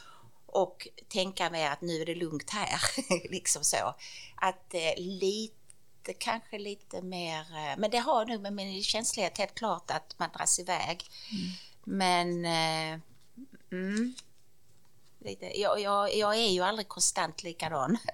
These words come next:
Speaker 1: <laughs> Det är ju ingen i och för sig, men, eh, jag kan, jag s-,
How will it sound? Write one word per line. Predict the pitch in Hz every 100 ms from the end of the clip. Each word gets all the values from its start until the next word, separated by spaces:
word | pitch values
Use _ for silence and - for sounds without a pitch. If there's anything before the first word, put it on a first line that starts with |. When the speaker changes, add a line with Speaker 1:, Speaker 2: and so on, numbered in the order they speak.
| -
Speaker 1:
<laughs> | - - -
Det | -
är | 175
ju | 180
ingen | 190 196 151
i | 151
och |
för | 156
sig, | 190 160
men, | 156 156 151 - - - - - -
eh, | 165 135 - - -
jag | 185 -
kan, | 185 175 -
jag | 208
s-, | 185